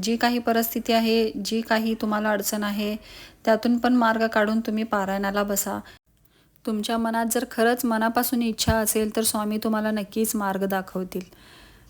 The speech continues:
तर, अ, हेच तुम्हाला सांगायचं होतं की सगळे उद्या पारायणाला बसा.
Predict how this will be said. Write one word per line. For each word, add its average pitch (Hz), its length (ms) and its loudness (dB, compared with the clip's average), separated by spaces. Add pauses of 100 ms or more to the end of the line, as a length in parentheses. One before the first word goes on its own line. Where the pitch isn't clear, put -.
(220)
तर, 214 200 0
अ, 214 320 -2 (180)
हेच 247 340 0
तुम्हाला 233 460 0
सांगायचं 220 480 -2
होतं 214 240 -2
की 214 160 -4
सगळे 214 460 0
उद्या 202 360 -4
पारायणाला 202 640 -2
बसा. 196 380 -2